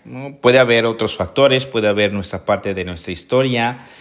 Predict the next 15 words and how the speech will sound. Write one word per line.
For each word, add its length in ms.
puede 260
ser 260
también 420
la 120
falta 420
de 240
no 180
tener 280
un 100
alfabeto 600
emocional, 800
entonces 340
no 180
puedo 280
compartir 840